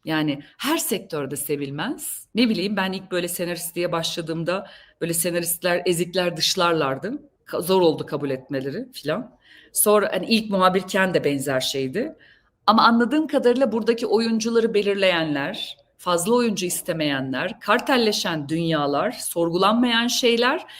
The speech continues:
ve içeriye atılan garibanlar var. Yani ve olaylar Türkiye'de geçiyor. <laughs> Yani bilmiyorum anlatabildim mi size? O yüzden yani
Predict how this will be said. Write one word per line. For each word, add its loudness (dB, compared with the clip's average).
ve 6
içeriye 4
atılan 4
garibanlar 2
var. -4
Yani -2
ve 2
olaylar 4
Türkiye'de -10
geçiyor. -8
<laughs> -16
Yani -8
bilmiyorum 2
anlatabildim -2
mi -6
size? -10
O 4
yüzden 4
yani 2